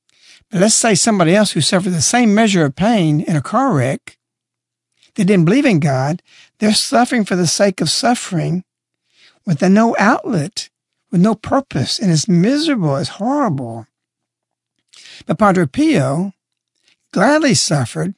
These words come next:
for the conversion of sinners. He offered his pains for that. And so we understand the value of pain and turn it into some kind of economic value spiritually,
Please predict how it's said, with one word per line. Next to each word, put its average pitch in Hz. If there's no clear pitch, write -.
for -
the 220
conversion 156
of 175
sinners. 196
He 190
offered 170
his 165
pains 160
for 262
that. 110
And 180
so 208
we 196
understand 185
the 151
value 196
of 165
pain 156
and 147
turn 185
it 165
into 147
some 160
kind 160
of -
economic 185
value 147
spiritually, 160